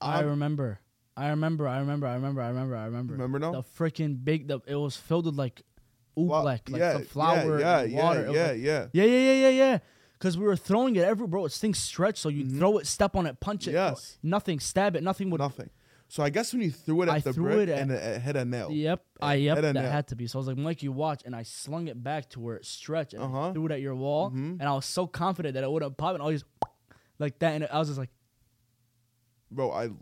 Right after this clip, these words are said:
Speaker 2: bro,
Speaker 1: Your mom wasn't home.
Speaker 2: My mom wasn't home.
Speaker 1: Thank
Speaker 2: So what
Speaker 1: God she
Speaker 2: happens?
Speaker 1: wasn't home.
Speaker 2: So then it's all over the place.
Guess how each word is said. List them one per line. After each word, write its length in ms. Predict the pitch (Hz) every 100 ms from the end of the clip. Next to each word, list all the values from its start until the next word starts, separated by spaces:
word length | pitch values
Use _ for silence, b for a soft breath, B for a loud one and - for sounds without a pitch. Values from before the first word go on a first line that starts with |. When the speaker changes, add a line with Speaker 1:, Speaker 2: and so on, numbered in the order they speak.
| - -
Speaker 2:
bro, 340 | 123 120 101 - - _
Speaker 1:
Your 100 | 113
mom 280 | 110 127 139
wasn't 280 | 127 113 87
home. 340 | 101 95 82 _
Speaker 2:
My 120 | 120
mom 180 | 104 110
wasn't 240 | 107 101
home. 220 | 107 - - -
Speaker 1:
Thank 600 | 131 143 165 - - - _ _ _ _ _ - -
Speaker 2:
So 180 | - 113
what 20 |
Speaker 1:
God 340 | 131 143 151
she 40 | 127 135 151
Speaker 2:
happens? 160 | 175
Speaker 1:
wasn't 260 | 123 131 120
home. 300 | 110 101 87
Speaker 2:
So 180 | - 127
then 260 | 117 110 104 _ -
it's 180 | - -
all 300 | 113 127 95
over 160 | 120 -
the 100 | -
place. 480 | - - - -